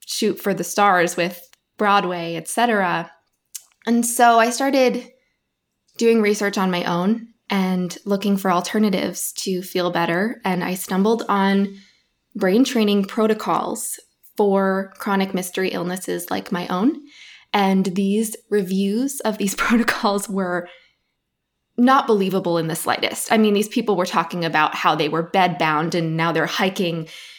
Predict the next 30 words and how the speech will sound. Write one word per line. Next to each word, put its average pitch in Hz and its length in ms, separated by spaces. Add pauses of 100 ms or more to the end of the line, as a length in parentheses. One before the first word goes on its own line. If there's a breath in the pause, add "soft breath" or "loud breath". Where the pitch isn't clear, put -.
(640 loud breath)
up - 180
mountains, 175 640
et 175 160
cetera. 180 540
And 185 400
I, 196 760 (1040)
I 196 140
just 208 400
kept - 600 (240)
coming 185 320
back 160 300
to 220 240
it, 262 180
even 190 220
though 185 100
I 175 100
didn't 180 260
quite - 260
believe 170 280
it. 190 140
It - 120
seemed 180 380
like 170 200
this 170 260
miraculous 170 720
snake - 560
oil 180 360
kind 175 260
of 175 140
program, 196 640